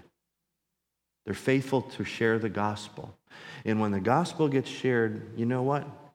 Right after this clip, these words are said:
People get saved. Paul said, "I am not ashamed of the gospel, for it is the power of God unto salvation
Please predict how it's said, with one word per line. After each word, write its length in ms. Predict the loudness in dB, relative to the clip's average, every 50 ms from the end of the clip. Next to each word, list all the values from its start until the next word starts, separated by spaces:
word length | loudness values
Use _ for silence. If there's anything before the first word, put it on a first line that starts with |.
| _ _ -6
People 240 | -4 -4 -2 -2 -2
get 160 | -2 -2 -4
saved. 600 | -4 -4 -2 -2 -2 -4 -4 -6 -8 -12 -12 -16 -20 -20 _ _ _ _ _ _ _ _ _ _ _ _ _ _ _ _ _ _ _ _ _ _ _ _ _ _ _ _ _ _ 2
Paul 160 | 4 4 4
said, 180 | 4 4 4
"I 80 | 6 4
am 120 | 4 4
not 200 | 4 4 4 4
ashamed 480 | 4 2 0 0 0 2 2 2 2 2
of 80 | 2 2
the 80 | 2
gospel, 480 | 2 4 4 4 2 0 0 0 0 0
for 160 | 2 2 2
it 100 | 4 4
is 140 | 2 2 2
the 80 | 0
power 460 | -2 -2 2 4 6 6 8 6 6 4
of 140 | 4 4
God 220 | 4 4 4 4 4
unto 160 | 2 0 0
salvation 760 | 0 0 0 2 2 2 0 0 0 -2 -4 -4 -4 -4 -6